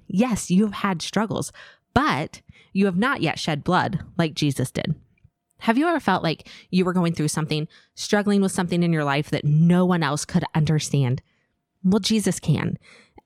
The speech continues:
Remember, one of the reasons that Jesus is qualified to be our great high priest is because he walked this walk.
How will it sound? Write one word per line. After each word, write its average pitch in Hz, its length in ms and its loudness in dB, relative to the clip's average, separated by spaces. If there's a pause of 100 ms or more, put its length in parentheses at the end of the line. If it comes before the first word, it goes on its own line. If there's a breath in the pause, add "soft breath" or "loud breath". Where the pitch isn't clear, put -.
(260)
Remember, 214 320 4
one 208 220 4
of 233 80 -2
the 190 80 0
reasons 165 380 0
that 139 100 -2
Jesus 170 360 2
is 139 140 -2
qualified 160 760 0 (400 loud breath)
to 208 100 4
be 185 180 2
our 160 200 2
great 151 360 0
high 208 200 -2
priest 196 420 -2
is 165 120 0
because 175 340 -2
he 165 160 0
walked 151 340 -2
this - 260 -2
walk. - 300 -4